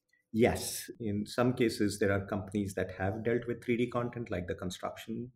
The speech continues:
companies. They already know how to deal with three D, and for them, it's a very simple training to understand how to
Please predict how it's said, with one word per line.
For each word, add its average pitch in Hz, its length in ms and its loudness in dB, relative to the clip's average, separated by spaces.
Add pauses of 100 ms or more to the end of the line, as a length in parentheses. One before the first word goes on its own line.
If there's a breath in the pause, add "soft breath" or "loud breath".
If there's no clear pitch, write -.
companies. 151 500 -2 (500 loud breath)
They 110 120 6
already 104 420 4
know 107 180 6
how 107 140 4
to 104 140 0
deal 104 220 4
with 107 180 0
three 110 160 4
D, 117 200 4
and 98 240 2
for 98 100 -6
them, 98 220 2
it's 95 140 -2
a 95 40 0
very 95 200 0
simple 95 320 -6
training 95 480 -2
to 92 200 -4
understand 95 460 -2
how 95 240 0
to 90 200 -2